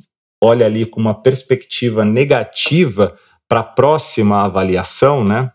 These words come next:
Ele mantém isso, ou seja, ele tá olhando pro futuro dizendo, "Olha, eu posso talvez rebaixar a nota à próxima avaliação que eu fizer",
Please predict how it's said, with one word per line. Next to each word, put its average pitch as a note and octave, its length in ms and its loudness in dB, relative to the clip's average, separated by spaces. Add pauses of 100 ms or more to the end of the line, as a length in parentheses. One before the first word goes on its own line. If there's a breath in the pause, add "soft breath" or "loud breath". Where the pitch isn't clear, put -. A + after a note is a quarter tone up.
Ele G2+ 160 2
mantém A#2 680 0
isso, C3 180 -2
ou F#2+ 40 0
seja, F#2 260 -4
ele F#2+ 120 -2
tá G2+ 140 -2
olhando A2+ 300 2
pro A#2 140 -6
futuro A2 400 -2
dizendo, G#2 340 0
"Olha, G2+ 220 -2 (280 soft breath)
eu G2+ 100 4
posso A2+ 320 0
talvez G#2+ 400 0
rebaixar C3 760 0
a A#2+ 100 -2
nota A#2+ 420 -2
à G2 40 -4
próxima G#2 480 -2
avaliação G2 580 -2
que G2 100 -14
eu F#2 40 -6
fizer", G2 460 -2